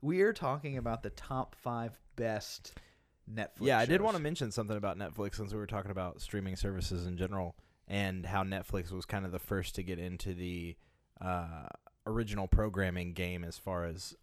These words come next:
Speaker 2: uh,
Speaker 1: As
Speaker 2: streaming
Speaker 1: far as
Speaker 2: services
Speaker 1: culture
Speaker 2: go.
Speaker 1: is concerned.
Speaker 2: Right. Um,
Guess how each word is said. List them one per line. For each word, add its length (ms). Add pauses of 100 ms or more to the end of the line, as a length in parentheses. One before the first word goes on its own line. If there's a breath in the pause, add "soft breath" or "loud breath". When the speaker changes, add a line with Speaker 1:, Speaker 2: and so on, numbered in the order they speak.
(120)
Speaker 2:
uh, 240 (320)
Speaker 1:
As 60
Speaker 2:
streaming 220
Speaker 1:
far 80
as 80
Speaker 2:
services 260 (100)
Speaker 1:
culture 80
Speaker 2:
go. 80
Speaker 1:
is 80
concerned. 380
Speaker 2:
Right. 260 (460 soft breath)
Um, 320